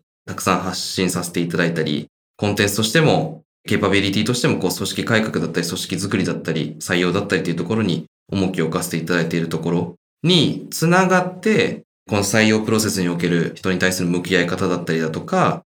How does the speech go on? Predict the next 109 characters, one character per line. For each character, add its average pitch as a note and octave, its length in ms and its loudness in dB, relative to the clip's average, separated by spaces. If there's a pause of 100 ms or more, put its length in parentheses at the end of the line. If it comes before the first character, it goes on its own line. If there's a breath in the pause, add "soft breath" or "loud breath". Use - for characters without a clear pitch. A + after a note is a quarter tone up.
(200)
バ F#2 120 2
リ F#2 80 4
ュ - 40 0
ー - 20 -2
と F2+ 100 -2
し - 60 -6
て E2+ 60 -6
設 E2+ 200 -6
定 F2+ 160 0
し - 80 -4
て F#2 40 -2
い E2 40 0
る E2+ 60 0
も E2+ 80 0
の F2 120 -2
っ F2 40 -6
て C3+ 80 -4
い - 20 0
う B2+ 40 0
の G2+ 60 2
が D#2+ 60 -4
や - 20 -4
っ D#2+ 40 -4
ぱ D#2 60 -8
繋 F2+ 220 -4
が E2 80 0
っ - 120 -8
て - 100 -8
い E2 40 -4
る。 - 340 -4
で、 B2+ 80 -2
そ C3+ 120 0
れ C3+ 60 6
は B2+ 60 4
ま F#2 320 2
あ、 - 60 -14
こ G#2+ 100 0
れ G#2 60 2
ま A2+ 80 4
で F#2+ 120 2
申 F#2 120 0
し F#2+ 80 -2
上 F2+ 60 0
げ F2 100 -2
て E2 120 -6
い D#2 120 -6
た D3 340 0
戦 G2 280 0
略 F#2 260 0
と D3+ 320 -2
バ F2+ 120 2
リ F#2 100 2
ュ - 40 0
ー - 20 -6
っ - 20 -10
て - 80 -4
い - 20 2
う - 40 0
の G#2 40 0
が E2+ 80 0
や E2+ 60 -2
っ - 20 -6
ぱ E2+ 60 -4
繋 E2+ 260 -2
が F2 100 -2
っ - 100 -8
て F2+ 80 -4
い F2 40 0
る A2 120 0
っ - 20 -6
て C#3+ 80 -2
い - 20 0
う C3+ 40 -8
と C3+ 80 -2
こ G2+ 80 0
ろ E2 80 0
が D#2 80 -4
一 D#2+ 160 -6
つ E2+ 120 -4
あ D#2+ 40 -2
る D#2 100 -4
の D#2 80 -2
か F2 140 -4
な A#2+ 80 0
っ A#2+ 60 -6
て - 100 -4
い - 20 -4
う - 20 -4
ふ F2+ 40 -2
う E2+ 40 -2
に D#2+ 80 -2
思 E2 160 -2
っ E2 60 -8
て - 140 -6
い D#2+ 160 -6
た - 100 -2
り D#2+ 80 0
も D#2 80 -2
し E2 140 -4
ま E2+ 100 0
す E2+ 140 -6
し、 B2+ 360 -2 (220)
ま B2+ 80 -2
あ、 - 20 -2
こ A#2 100 4
う、 - 20 2
完 E3 300 4
璧 D3 240 4
な C3 380 2